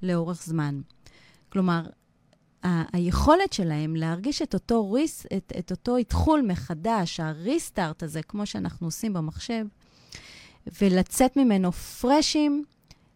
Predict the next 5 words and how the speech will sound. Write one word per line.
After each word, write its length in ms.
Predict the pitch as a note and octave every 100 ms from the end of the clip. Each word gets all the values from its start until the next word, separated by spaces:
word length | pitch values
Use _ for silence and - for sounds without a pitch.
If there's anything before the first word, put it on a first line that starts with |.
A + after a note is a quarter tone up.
| -
היא 200 | A3+ G#3+
פחות 440 | - B2+ E2+ D4+ -
טובה 440 | E4 F#3+ G3+ G3
אצלהם. 580 | G3+ - D3+ D3 C#3+ C#3 D3 _ _ _ _ _ -
היכולת 840 | F#3 F#3 - D4 E4+ E4 E4